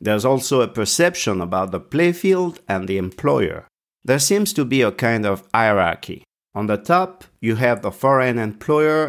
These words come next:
in a foreign country and you, the expatriate African worker.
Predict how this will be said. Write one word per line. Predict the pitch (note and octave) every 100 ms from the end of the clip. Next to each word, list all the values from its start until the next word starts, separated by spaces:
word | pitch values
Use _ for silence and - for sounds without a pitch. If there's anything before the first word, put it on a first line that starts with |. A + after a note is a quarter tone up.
| -
in | G#2
a | F#2
foreign | - A#2+ A#2 G#2+
country | A#2+ B2+ B2 E3 F#3 -
and | - A2 C3
you, | G3+ G#3 F#3+ _ -
the | B2
expatriate | A2+ - C3+ C3 C3 A#2 G#2+ - _ -
African | A2 G#2+ F#2 F2+ F2
worker. | E2+ D#2 -